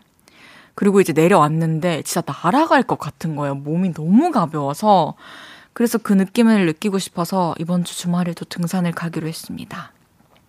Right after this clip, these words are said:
사람이 잘 안 변한다지만 이렇게 한순간에 변할 수도 있는 것 같아요. 어떤 계기를 통해서. 장희진님께서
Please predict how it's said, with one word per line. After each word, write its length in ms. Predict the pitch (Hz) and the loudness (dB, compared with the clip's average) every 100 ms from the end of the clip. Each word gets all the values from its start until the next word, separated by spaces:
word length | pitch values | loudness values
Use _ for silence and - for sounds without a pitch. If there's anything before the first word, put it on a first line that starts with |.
| _ - - | _ -14 -12
사람이 600 | - 285 302 320 262 170 - - - - - - _ _ _ _ | -4 0 2 4 4 2 -6 -20 -20 -20 -20 -20 _ _ _ _
잘 220 | - 220 214 | 0 4 4
안 200 | 170 165 | 4 2
변한다지만 840 | 185 220 214 214 170 175 180 170 | 4 4 4 2 0 2 2 2
이렇게 220 | 185 - | -4 -6
한순간에 720 | - 294 320 370 381 392 285 | -6 -6 -8 -8 -6 -2 0
변할 320 | 226 170 170 | -2 -2 -2
수도 200 | 202 - | -2 -4
있는 280 | 151 151 170 | -4 -2 -4
것 100 | 170 | -4
같아요. 280 | 165 - 151 | -8 -8 -6
어떤 340 | 165 - 170 | -6 -2 -2
계기를 420 | 165 180 165 190 175 | -2 -4 0 0 0
통해서. 560 | - 202 196 - - _ _ _ - - - - - - _ | -2 -2 -2 -6 -16 _ _ _ -20 -18 -18 -18 -20 -20 _
장희진님께서 1200 | - 220 220 269 285 294 269 214 175 170 202 180 | -4 4 4 4 2 4 4 4 2 2 4 4